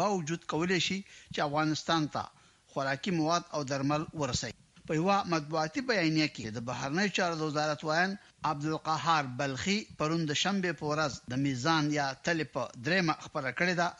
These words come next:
راغلي چې اسلامي امارات متحده ایالاتو د دې اقدام هرکلی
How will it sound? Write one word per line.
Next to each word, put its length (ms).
راغلي 420
چې 100
اسلامي 420
امارات 480
متحده 520
ایالاتو 680
د 180
دې 100
اقدام 340
هرکلی 380